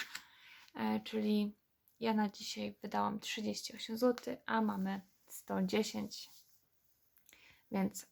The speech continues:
fajny plus. E, dziękuję Wam bardzo za oglądanie. Dziękuję za wszystkie subskrypcje,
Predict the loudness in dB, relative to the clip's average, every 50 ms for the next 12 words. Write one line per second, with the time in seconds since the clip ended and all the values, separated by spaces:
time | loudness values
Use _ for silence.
0 | _ -14 -4 0 2 4 4 4 2 0 2 6 8 8 8 8 4 0 -4 -8
1 | _ _ _ -20 -20 -20 -20 -20 -20 -20 -10 -4 0 2 2 2 2 2 2 0
2 | 2 2 0 0 0 2 2 0 0 0 -4 -6 -8 -8 -8 -6 -2 4 6 6
3 | 6 6 4 2 4 6 6 6 6 6 6 4 2 2 0 0 -2 -4 -10 _
4 | _ _ _ _ -4 -4 -2 0 0 0 0 0 -2 -4 -6 -6 -6 -6 -6 -6
5 | -6 -4 -2 -2 -2 0 -2 -4 -4 -6 -10 -8 -6 -8 -8 -8 -8 -6 -4 -4